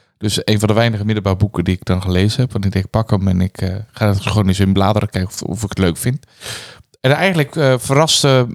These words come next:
me het dat het eigenlijk best wel heel erg leuk was. Het is een leuk verhaal. Eh, het gaat over, eh, Pluis. Pluis woont in een caviakooi. Eh, die heeft een heel lief baasje, wordt goed voor gezorgd. En op een dag, eh, komt er ineens een, eh,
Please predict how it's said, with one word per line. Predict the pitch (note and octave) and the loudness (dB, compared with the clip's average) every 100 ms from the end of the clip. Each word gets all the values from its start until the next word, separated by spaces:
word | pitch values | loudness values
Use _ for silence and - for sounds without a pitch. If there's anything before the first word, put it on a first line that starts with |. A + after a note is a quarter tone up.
| - | -6
me | B2+ C3 | 2 4
het | B2 A#2+ - - | 6 4 0 0
dat | B2 | 2
het | A#2 A#2+ | 2 0
eigenlijk | - C3 B2 A#2 | -2 0 0 0
best | C3 - | 0 2
wel | A2+ | 2
heel | A2 | 2
erg | G2 | 0
leuk | C#3+ - | -6 -6
was. | G2 F#2 | -8 -4
Het | A2+ | 0
is | |
een | A2+ | 2
leuk | D3 | 0
verhaal. | - B2 D3 G2+ - - - - - | 0 -4 -2 -4 -8 -20 -20 -20 -6
Eh, | A2+ | -2
het | A#2+ - | -2 -2
gaat | D#3+ | 0
over, | C#3 B2 A2 | 0 0 0
eh, | G#2+ - | -2 -2
Pluis. | C#3 C#3+ G#3 - - | 0 0 0 -8 -6
Pluis | - C#3+ C3+ | 0 2 4
woont | B2+ B2 - | 2 0 -2
in | C3+ C3+ - - | 0 0 -2 -2
een | A#2 A2+ G2 | 0 0 -2
caviakooi. | - A#2+ C3+ C3+ A#2+ - B2 B2 C3 - - - - - - | -4 -4 -2 -4 -4 0 2 2 0 -6 -16 -16 -20 -20 -8
Eh, | G2+ | -4
die | F#2+ | -2
heeft | G2 - | -2 0
een | |
heel | G2+ A2 C3 | 4 4 4
lief | A2+ F#2+ | 2 -2
baasje, | - G#2+ A2 G#2+ - | 0 2 0 -2 -10
wordt | F#2+ F#2+ | -10 -8
goed | A#2+ A#2 | -8 -4
voor | G2 F#2 | -2 -2
gezorgd. | F#2+ B2 B2 A#2 - - - - _ | 0 2 2 0 -6 -20 -20 -20 _
En | - A#2+ | -2 0
op | A#2+ | 0
een | A2+ | 0
dag, | A2+ A#2 - G#2+ | 0 0 -2 0
eh, | G2+ G2 | 2 2
komt | - B2 G#2+ | 0 0 0
er | G2+ | 0
ineens | G2+ G2 G2+ - | 0 0 0 -2
een, | F#2+ | -2
eh, | F#2 | 0